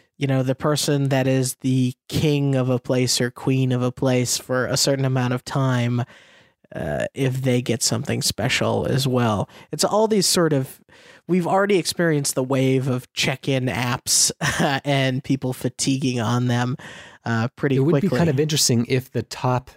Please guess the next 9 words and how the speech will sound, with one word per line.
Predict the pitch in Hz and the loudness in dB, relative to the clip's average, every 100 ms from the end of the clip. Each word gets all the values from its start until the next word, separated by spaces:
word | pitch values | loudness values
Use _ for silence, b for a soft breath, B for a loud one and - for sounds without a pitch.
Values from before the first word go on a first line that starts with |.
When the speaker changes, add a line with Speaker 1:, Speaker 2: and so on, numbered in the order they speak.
| - | -2
Speaker 2:
mix | 107 117 120 - | 2 2 2 -2
in | 127 110 | 0 2
America | 101 101 104 101 98 90 87 b b b b _ - | 2 2 0 0 0 0 -2 b b b b _ -2
every | 120 113 113 110 107 101 - | 0 2 2 4 4 2 0
month | 101 98 107 139 135 - | 0 2 2 0 -2 -8
or | 151 139 | -2 0
so | - 147 | 2 2
would | 147 120 104 | 4 2 2
be, | 117 110 107 | 2 4 2